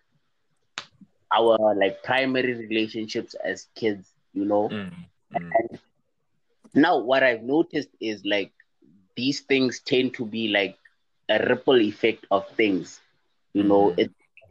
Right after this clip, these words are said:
Speaker 1: when I look back at certain things, like, you can't blame it on, like, your parents because, like, uh, they're parenting the way they were,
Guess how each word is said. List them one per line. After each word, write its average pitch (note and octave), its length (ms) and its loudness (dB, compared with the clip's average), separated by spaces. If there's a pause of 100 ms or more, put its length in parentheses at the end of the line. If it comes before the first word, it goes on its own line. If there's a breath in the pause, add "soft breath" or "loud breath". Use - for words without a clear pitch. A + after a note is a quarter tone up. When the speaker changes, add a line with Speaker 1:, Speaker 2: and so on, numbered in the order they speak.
(1040)
Speaker 1:
when A#2+ 320 4
I C#3 160 0
look A#2+ 360 -8
back A#2+ 280 0
at A2+ 180 -10
certain A#2 440 -12
things, A#2 260 -6
like, G#2 240 -4 (840)
you A2 120 -14
can't D#3 380 -2
blame C3 320 -2
it - 220 -4
on, G#2+ 260 2
like, G2+ 240 0
your G2 160 -2
parents A2+ 540 0
because, G#2+ 360 -2
like, F#2+ 280 2 (1300)
uh, G2+ 420 6 (160)
they're A#2+ 320 0
parenting A#2+ 580 -2
the G#2+ 120 0
way G#2 200 2
they G#2+ 220 2
were, A2 300 4